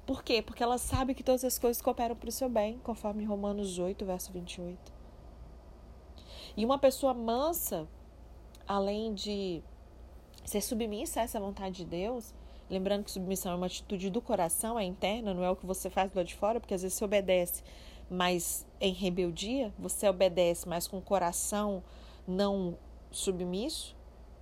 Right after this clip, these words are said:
porque obedecer é diferente de submeter, as duas coisas deveriam andar juntas, mas nem sempre estão, né?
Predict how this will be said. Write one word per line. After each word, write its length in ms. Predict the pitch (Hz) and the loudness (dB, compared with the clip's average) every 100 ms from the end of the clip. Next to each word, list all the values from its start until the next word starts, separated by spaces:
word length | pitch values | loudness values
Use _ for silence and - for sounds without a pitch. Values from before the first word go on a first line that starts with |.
| - - - - - - - - - | -18 -18 -18 -18 -18 -18 -18 -12 -8
porque 380 | 180 202 190 - | -2 2 2 4
obedecer 580 | 185 190 175 180 - 208 | 4 4 2 0 0 0
é 80 | |
diferente 420 | 202 - 185 190 214 | 0 0 0 0 -2
de 80 | |
submeter, 720 | 202 208 185 185 175 180 208 320 - - | -2 -4 -4 -4 -4 -2 -4 -6 -14 -4
as 120 | 196 | 0
duas 200 | 190 185 | 2 0
coisas 200 | - 175 | 0 0
deveriam 340 | 180 180 170 170 | 0 0 0 -2
andar 240 | 170 165 | -2 -4
juntas, 380 | 160 190 226 196 | -6 -4 -4 -4
mas 200 | 170 165 | -6 -4
nem 140 | 175 | -6
sempre 320 | 175 165 175 | -6 -8 -8
estão, 320 | 170 - 151 220 - - - - - - - - 185 | -8 -8 -10 -12 -16 -18 -18 -18 -18 -18 -18 -14 -8
né? 240 | 175 | -8